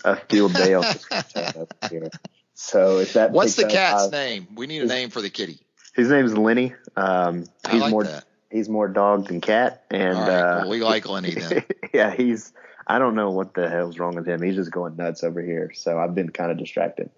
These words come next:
Speaker 2: He probably wants some catnip or something. Maybe a little treat, Charlie. Come on.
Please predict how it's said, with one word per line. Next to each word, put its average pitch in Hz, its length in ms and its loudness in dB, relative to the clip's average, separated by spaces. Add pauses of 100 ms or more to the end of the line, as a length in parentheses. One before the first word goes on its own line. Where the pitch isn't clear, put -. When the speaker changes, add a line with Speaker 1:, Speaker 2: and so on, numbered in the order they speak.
(120)
Speaker 2:
He - 60 -16
probably 240 380 -2
wants 143 280 2
some 131 240 -2
catnip 127 640 -2
or 85 80 -8
something. 78 400 -10 (120)
Maybe 139 200 -4
a 156 60 -2
little 156 140 -4
treat, 220 360 -6 (140)
Charlie. 101 400 -6
Come 185 180 -10
on. 165 240 -6